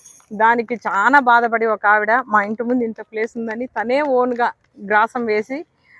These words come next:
ఆ, ఆంజనేయుల అన్నయ్య గారు దాన్ని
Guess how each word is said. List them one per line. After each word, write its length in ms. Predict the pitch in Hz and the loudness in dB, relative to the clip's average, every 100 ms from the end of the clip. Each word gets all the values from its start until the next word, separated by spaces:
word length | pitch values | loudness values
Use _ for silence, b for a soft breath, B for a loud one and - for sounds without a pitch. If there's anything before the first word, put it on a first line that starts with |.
| b | b
ఆ, 40 | 208 196 196 190 185 185 180 190 | -6 -4 -4 -6 -6 -6 -6 -2
ఆంజనేయుల 480 | 208 233 240 240 220 | 0 0 0 0 -2
అన్నయ్య 260 | 214 214 196 | -2 -4 -2
గారు 300 | 190 175 - | -2 -2 -8
దాన్ని 220 | 190 208 | -2 -2